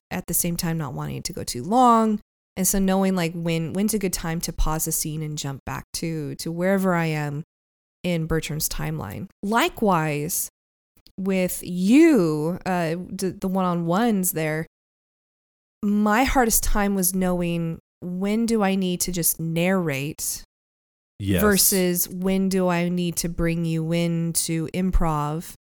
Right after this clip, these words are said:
Speaker 1: And also, if there are roles, when to have you roll.
Speaker 2: Yeah, that was really hard. I remember, I remember the first episode, we had to cut so much out for what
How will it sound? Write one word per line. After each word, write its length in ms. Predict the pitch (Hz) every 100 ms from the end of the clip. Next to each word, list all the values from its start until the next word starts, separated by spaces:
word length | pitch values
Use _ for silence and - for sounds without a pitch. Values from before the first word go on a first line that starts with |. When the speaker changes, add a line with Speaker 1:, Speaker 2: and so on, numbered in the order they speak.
| _ _ _ _ _
Speaker 1:
And 120 | 180 196
also, 640 | 214 220 208 185 175 165 - _ _
if 180 | 214 -
there 180 | 202 175
are 240 | 170 226
roles, 600 | 233 165 151 160 170 - - _ _ _
when 400 | 170 170 202 208
to 80 | 185
have 260 | 180 190
you 180 | 180 175
roll. 500 | 165 165 240 107 95 208 _
Speaker 2:
Yeah, 300 | 98 85 78 - -
that 60 |
was 120 | 156 107
really 200 | 120 98
hard. 180 | 104
I 40 | 98
remember, 220 | 123 135
I 20 |
remember 260 | 110 117 101
the 60 | -
first 240 | 104 -
episode, 500 | 95 98 101 92 90 101
we 80 |
had 160 | 95 92
to 80 | 87 - _
cut 260 | - 110 -
so 180 | 113
much 240 | 98 90 98
out 320 | 92 87 85 - _ -
for 100 | 104
what 280 | 92 85